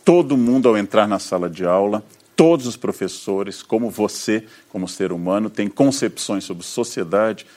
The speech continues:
sexualidade, religião e política. Não existe professor neutro, porque não existe ser humano neutro.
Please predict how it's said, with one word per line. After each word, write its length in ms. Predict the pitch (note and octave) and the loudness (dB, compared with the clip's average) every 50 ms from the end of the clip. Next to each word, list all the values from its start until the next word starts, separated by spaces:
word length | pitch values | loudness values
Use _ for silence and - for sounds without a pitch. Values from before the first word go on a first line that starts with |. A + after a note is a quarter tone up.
| _ _ | _ _
sexualidade, 1080 | - - B2 A2+ - - - - F#2+ F2+ E2+ F2+ E2 G2 F#2+ F#2+ G2+ G2+ F#2 - - - | -6 -4 -4 -4 -4 -8 -6 -4 -4 -4 -4 -6 -2 0 0 0 0 -2 -4 -6 -10 -8
religião 540 | F#2+ F2+ F2 F2+ E2 E2+ F#2 F#2 F#2 G#2 G#2 - _ _ _ _ _ - | -8 -6 -6 -8 -8 -6 -4 -4 -4 -4 -6 -10 _ _ _ _ _ -8
e 60 | F#2 | -8
política. 540 | - - G#2+ F#2+ F2 D#2+ D2 - - G#2 G2+ | -6 -4 -6 -4 -4 -6 -8 -8 -4 -2 2
Não 280 | A2 A#2+ C3 C3+ C#3 | 4 4 6 6 6
existe 600 | C3 A2+ F#2+ E2+ F2+ A2+ B2 B2+ B2 - - - | 4 4 2 0 2 2 2 2 2 -2 -10 -12
professor 680 | - - - - - - F2+ F2 - - - G#2+ G#2+ - - | -10 -8 -8 -8 -6 -6 -10 -10 -10 -8 -8 -8 -8 -8 -8
neutro, 560 | F2+ F#2 G2+ G#2+ G#2+ G#2 - _ A2+ A2 - - - - _ _ _ | -6 -4 -2 -2 -4 -6 -10 _ -10 -10 -10 -10 -18 -20 _ _ _
porque 240 | A#2+ A2 - - | -4 -2 0 0
não 160 | B2 C3+ C3+ C3 | 2 4 4 2
existe 440 | A2+ F2+ F#2+ B2+ C3+ C3+ - C#3 | 2 2 0 0 0 0 -4 -10
ser 260 | - - - B2 A#2 B2 | -10 -6 -6 -4 -4 -4
humano 500 | B2 B2 A#2 A2+ A#2 A#2 A#2 A#2+ C3 C3 - - _ _ _ - | -4 -4 -4 -2 -2 -2 -2 -2 -4 -6 -8 -16 _ _ _ -4
neutro. 560 | G2+ G2 F#2 D#2 C#2+ - _ - - - | -2 0 0 -2 -4 -8 _ -18 -18 -18